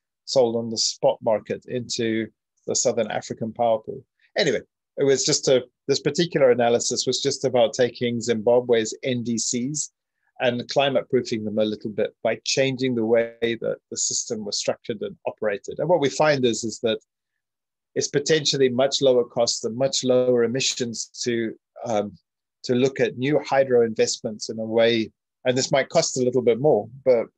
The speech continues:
to, uh, be able to operate them more flexibly than might have been done, uh, in the past. So in order to help, um, we've developed these starter kits for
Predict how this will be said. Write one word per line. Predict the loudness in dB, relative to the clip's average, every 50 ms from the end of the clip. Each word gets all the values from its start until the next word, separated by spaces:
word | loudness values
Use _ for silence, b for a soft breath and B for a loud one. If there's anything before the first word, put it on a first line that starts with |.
| _ -10
to, | -4 -2 0 0 0 0 -2 -2 0 0
uh, | 0 0
be | 0 0 0 2
able | 2 2 0 0 -4
to | -6 -4 -4
operate | -4 -4 _ 0 2 2 0 0
them | -4 -6 -4
more | -4 -4 -4 -2
flexibly | -2 -2 -2 -2 -2 -4 -4 -4 -2 -4 -2
than | 0 0 0 0 -2 _ _ _ _ _ _ _ _ -4
might | -4 -4 -2 0
have | -2 -2 0 0
been | -4 -4 -2
done, | 0 -2 -2 -2 -6 -10 -16 _ _ _ _ _ _ _ _ _ _ _ _ -4 -4
uh, | -2 0 0 -2 -2 _ _ -2
in | -2 -2 0 -2
the | -6
past. | -6 -4 -2 -2 -2 -2 -4 -6 -8 -14 _ _ _ _ _ _ _ _ _ _ _ _ _ _ _ _ _ -10 B B B B B B B B
So | 0 4 4
in | 6 6
order | 6 6 6 6 6 4
to | 2 0
help, | -2 -2 0 4 4 4 4 2 -2 _ _ _ -20 _ _ 2
um, | 6 6 8 8 8 6 6 4 2 -4 -6 -10 _ _ _ -12
we've | -8 -4 0 2 2 2 0 0
developed | -2 2 4 4 4 4 2 2
these | -2 -2 0 0 -2
starter | -2 2 2 2 2 2 2 -2 -2
kits | -2 -4 -4 -4 -4 -4 -4 _ -8 -6 -4 -4 -6 -8 -10 _ _ _ _ _ -12 -4
for | 0 2 2 4 4 4 4 4 2 2 0 -2